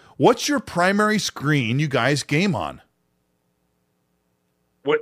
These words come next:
Speaker 2: what, what does he mean by
Speaker 1: Like,
Speaker 2: that? By the way,
Speaker 1: monitor
Speaker 2: Mark, what's up?
Speaker 1: or T V, I'm pretty sure. Like, what, what do you have? What's,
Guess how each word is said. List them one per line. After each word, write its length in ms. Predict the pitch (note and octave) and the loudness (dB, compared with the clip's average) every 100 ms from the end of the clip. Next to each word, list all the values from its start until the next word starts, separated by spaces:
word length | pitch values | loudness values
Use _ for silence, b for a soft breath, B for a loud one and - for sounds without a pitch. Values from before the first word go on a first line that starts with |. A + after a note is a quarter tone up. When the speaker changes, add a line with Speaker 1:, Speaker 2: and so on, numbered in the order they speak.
| - | -4
Speaker 2:
what, 300 | C3 C#3+ - | -2 -2 0
what 80 | C3 | -2
does 120 | C3 | -2
he 60 | B2 | -2
mean 140 | A#2+ | 2
by 80 | A2 | 4
Speaker 1:
Like, 80 | G#2 | 4
Speaker 2:
that? 340 | G#2 G2+ _ | 2 -2 _
By 120 | D#3+ | 6
the 40 | G3 | 8
way, 140 | F#3 - | 6 4
Speaker 1:
monitor 400 | F3+ G3+ G#3 G3 | 2 6 8 8
Speaker 2:
Mark, 140 | G3 | 6
what's 100 | F#3 | 4
up? 100 | E3 D3+ | 6 6
Speaker 1:
or 200 | C3+ - _ | 4 -4 _
T 180 | - F3 | -4 -2
V, 200 | D#3 C#3+ | 0 0
I'm 120 | A#2+ G#2 | 0 0
pretty 220 | B2+ G2+ | -2 -2
sure. 280 | - A2+ G2 | -2 -2 0
Like, 240 | F#2+ - | -4 -2
what, 180 | B2 B2 | -2 2
what 140 | C#3 | 2
do 80 | B2 | 2
you 80 | A2+ | 2
have? 260 | A2 G2+ | 2 0
What's, 260 | G2 A2+ - | 0 -4 -6